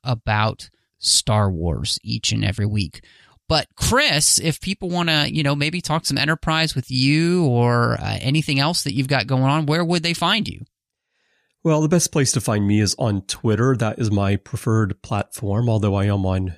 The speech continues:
Speaker 2: other social media platforms. My username is C Brian Jones, letter C and Brian with a Y. That's my username everywhere. But Twitter is the best place to catch me, and I would love to chat with you about Enterprise or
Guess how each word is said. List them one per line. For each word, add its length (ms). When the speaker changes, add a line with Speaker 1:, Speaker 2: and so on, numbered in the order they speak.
Speaker 2:
other 200
social 300
media 200
platforms. 640
My 100
username 420
is 140
C 380
Brian 680
Jones, 420
letter 160
C 300
and 160
Brian 360
with 160
a 120
Y. 500
That's 220
my 80
username 420
everywhere. 500
But 180
Twitter 380
is 380
the 180
best 300
place 320
to 160
catch 360
me, 280
and 120
I 80
would 140
love 320
to 80
chat 220
with 160
you 100
about 380
Enterprise 640
or 380